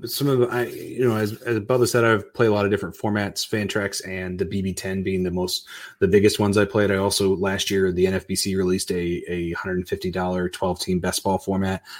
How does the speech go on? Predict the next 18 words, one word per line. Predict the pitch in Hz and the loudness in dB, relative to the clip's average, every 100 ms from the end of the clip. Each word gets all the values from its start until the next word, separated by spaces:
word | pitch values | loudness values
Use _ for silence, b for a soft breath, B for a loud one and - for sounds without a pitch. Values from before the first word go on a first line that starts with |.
| B - | B 0
Dipped | 101 98 | 0 2
my | |
toes | - 101 95 | 4 6 6
into | 98 | 4
those. | 90 92 98 98 | 4 6 6 8
Those | 113 120 | 8 8
did | 110 101 | 8 6
not | 101 - | 4 6
go | 113 110 | 6 8
as | 101 | 6
well. | 101 107 120 | 4 2 -2
Uh, | 92 90 90 | -4 -6 -4
it | 82 | -6
was | 85 87 | -6 -8
a, | 87 85 | -8 -8
it | - - - | -12 -20 -12
was | - 85 | -6 0
a, | 90 85 | 2 0